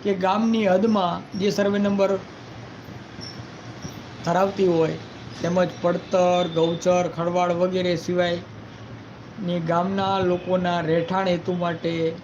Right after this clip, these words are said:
અનામત રાખેલી જમીનનો અર્થ. એટલે આવો અર્થ થાય એમ. ગામમાં લોકોને રહેવા માટેની જમીન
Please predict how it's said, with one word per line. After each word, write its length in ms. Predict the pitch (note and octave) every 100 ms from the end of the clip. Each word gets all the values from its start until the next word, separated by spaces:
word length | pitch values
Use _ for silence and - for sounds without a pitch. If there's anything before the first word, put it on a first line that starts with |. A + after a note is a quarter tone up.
| - -
અનામત 420 | F3 F3+ F3+ F3
રાખેલી 440 | D#3 D#3 D#3+ D#3
જમીનનો 480 | D3+ E3 E3 D#3 D3+
અર્થ. 160 | D#3+ - - - - - - - - - - - - - - - - - - - - - - - - - - - - - - - - - - - - - - - - - - - - - - - - - - -
એટલે 120 | E3
આવો 180 | E3+ G3+
અર્થ 180 | F3 D3+ -
થાય 180 | D#3+
એમ. 140 | D3 C3 - - - - - - - - - - E3+
ગામમાં 640 | F#3 G#3 G#3 G#3 G#3 G#3
લોકોને 540 | F#3 F3+ F3+ F#3+ F3+
રહેવા 300 | D#3+ F3 F3+
માટેની 440 | E3 D#3+ D3+ C#3+ C3
જમીન 360 | D3+ E3 C#3+